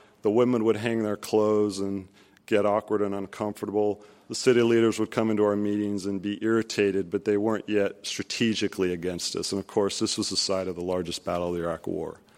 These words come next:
When did they become fatally flawed, and who did they become fatal to? They became fatal to civilians, more than a few,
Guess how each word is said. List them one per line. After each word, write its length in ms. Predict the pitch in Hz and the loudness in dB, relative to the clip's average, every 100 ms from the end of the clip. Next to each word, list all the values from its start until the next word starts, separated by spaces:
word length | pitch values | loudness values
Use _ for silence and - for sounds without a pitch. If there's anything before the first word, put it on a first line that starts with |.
| - - - _ _ _ _ _ - | -20 -20 -20 _ _ _ _ _ -4
When 260 | 110 160 180 | 0 4 4
did 160 | 143 | 6
they 120 | 135 | 6
become 380 | 120 123 123 113 | 4 2 0 0
fatally 440 | - 110 98 95 107 | 2 2 2 -4 -8
flawed, 440 | - 92 85 - | -6 -4 -4 -6
and 140 | 104 | -2
who 100 | 113 | 4
did 160 | 131 110 | 6 6
they 140 | 110 | 4
become 420 | 101 107 - 98 98 | 2 -2 -2 -4 -4
fatal 380 | - 95 90 | -4 -4 -6
to? 500 | - - 117 95 87 - _ _ _ _ _ _ _ - | -8 -2 0 0 -6 -18 _ _ _ _ _ _ _ 0
They 100 | 113 | 2
became 260 | 131 156 | 2 0
fatal 340 | 135 127 120 113 | 4 6 6 6
to 120 | - | 0
civilians, 760 | - 104 101 113 131 139 - - | -4 0 2 2 0 -2 -6 -2
more 220 | 113 117 | 2 4
than 140 | 120 | 2
a 40 | 113 | 0
few, 440 | 104 101 117 | -2 -2 -2